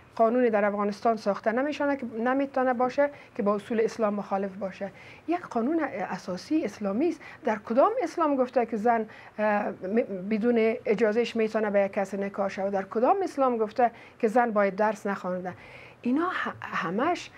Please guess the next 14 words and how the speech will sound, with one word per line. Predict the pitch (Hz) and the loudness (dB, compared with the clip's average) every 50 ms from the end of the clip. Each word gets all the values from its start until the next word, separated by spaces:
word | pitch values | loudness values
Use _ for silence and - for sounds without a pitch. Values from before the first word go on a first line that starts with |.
| - - - - - | -20 -20 -16 -8 -4
ام، | 208 202 196 190 196 190 185 185 185 180 175 | -2 -2 0 0 0 -2 -2 -4 -4 -4 -4
اه، | 180 175 156 147 117 95 - - - - - - 214 | -4 -4 -4 -4 -6 -6 -8 -10 -12 -12 -4 -2 0
عنعنه‌ها | 208 214 214 196 208 208 202 208 240 277 320 320 320 | 0 0 0 0 0 2 4 4 4 6 6 6 6
و، | 302 247 220 202 196 196 - - 208 208 | 6 6 4 4 4 0 0 -2 -2 0
و، | |
ام، | 214 202 185 190 190 202 202 - - 196 196 202 208 - - - - - - - | 0 0 0 0 -2 -4 -6 -8 -8 -6 -6 -8 -10 -14 -18 -20 -20 -20 -16 -12
ام، | 240 202 196 180 175 175 165 151 151 170 - - - - - - - - - | -10 -8 -8 -8 -10 -10 -14 -14 -16 -18 -20 -20 -18 -16 -16 -16 -16 -10 -4
رسومی | 214 240 220 - - 330 370 403 392 | -2 -2 -2 2 4 4 6 6 4
بوده | 330 233 226 202 233 285 | 4 2 4 4 4 4
که | 302 302 | 6 6
در | 254 214 196 | 4 6 6
افغانستان | 190 190 196 196 185 185 185 180 - - 226 233 240 | 4 2 0 -2 -2 -2 -4 -6 -2 0 0 0 0
متاسفانه | 214 196 196 - 190 180 180 - 190 180 - 196 190 202 202 | 0 -2 -2 -2 -2 -2 -2 -4 -6 -4 -2 -2 -2 -2 -2
بوده | 196 190 180 170 185 214 | -2 -2 -2 0 2 2